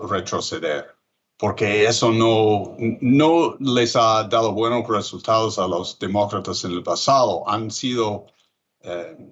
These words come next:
candidatos que han retado a los, eh, actuales presidentes. Por ejemplo, Jimmy Carter tenía a Ted Kennedy,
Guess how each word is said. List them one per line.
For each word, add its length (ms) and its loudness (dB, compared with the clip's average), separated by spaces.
candidatos 800 0
que 140 -8
han 160 -4
retado 720 0
a 120 0
los, 640 -8
eh, 240 -8
actuales 800 0
presidentes. 720 -4
Por 200 -10
ejemplo, 280 -4
Jimmy 280 -4
Carter 360 2
tenía 360 -4
a 80 -10
Ted 200 -8
Kennedy, 640 0